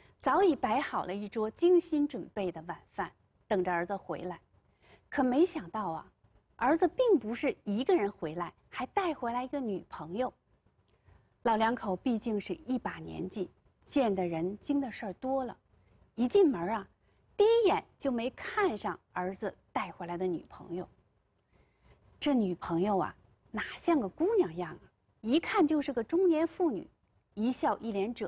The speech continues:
子。这女的肯定比儿子得大不少。陈晨介绍，这个女朋友叫徐梅。老两口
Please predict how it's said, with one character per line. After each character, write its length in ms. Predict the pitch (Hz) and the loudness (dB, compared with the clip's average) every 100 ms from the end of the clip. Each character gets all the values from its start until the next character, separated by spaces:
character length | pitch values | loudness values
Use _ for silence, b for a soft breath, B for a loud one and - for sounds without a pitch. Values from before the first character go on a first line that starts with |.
| - | -10
子。 140 | - - _ b b b b _ | -18 -20 _ b b b b _
这 160 | 403 | 6
女 220 | 392 277 165 | 6 6 0
的 180 | 135 - _ _ | -6 -10 _ _
肯 320 | - - 254 262 | -6 0 2 4
定 180 | 415 | 2
比 140 | 359 233 | 4 2
儿 160 | 190 | -2
子 100 | 208 | -4
得 140 | 220 175 | -6 -6
大 240 | - - | -8 -10
不 100 | 190 | -10
少。 200 | 185 - - _ _ _ _ _ _ _ b b - | -10 -12 -16 _ _ _ _ _ _ _ b b -4
陈 160 | 262 | 0
晨 180 | 247 254 | 0 0
介 220 | 240 285 | 0 -2
绍， 300 | 208 - 175 - - | -2 -6 -10 -12 -6
这 120 | 262 | -2
个 100 | 226 | 0
女 220 | 208 185 | 0 -4
朋 200 | - 185 | -4 -4
友 120 | 202 | -2
叫 180 | 208 185 | -4 -8
徐 300 | - - 190 | -8 -10 -6
梅。 260 | 226 156 - _ _ b b b b | -4 -6 -12 _ _ b b b b
老 180 | 254 233 | 0 2
两 220 | 262 330 | 2 2
口 340 | - 247 180 | 0 -2 -4